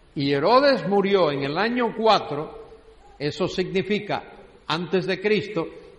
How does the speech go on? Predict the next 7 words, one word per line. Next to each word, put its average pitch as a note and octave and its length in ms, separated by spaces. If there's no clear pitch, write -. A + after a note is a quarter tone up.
que C#3+ 80
el C3 80
Señor E3 600
tuvo F3 400
que C#3 100
haber D3 240
nacido G3 580